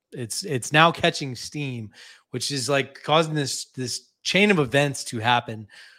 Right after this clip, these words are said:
which one I sort of figured was gonna happen, 'cause if you're Bitcoin Cash, like, why would you not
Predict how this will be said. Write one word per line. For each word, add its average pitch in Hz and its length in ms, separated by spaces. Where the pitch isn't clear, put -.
which 131 180
one 202 260
I 143 220
sort 170 200
of 123 80
figured 180 380
was 120 160
gonna 123 160
happen, 113 480
'cause 131 200
if 139 120
you're 170 100
Bitcoin 208 420
Cash, 135 640
like, 120 140
why 156 160
would 220 140
you 175 100
not 147 380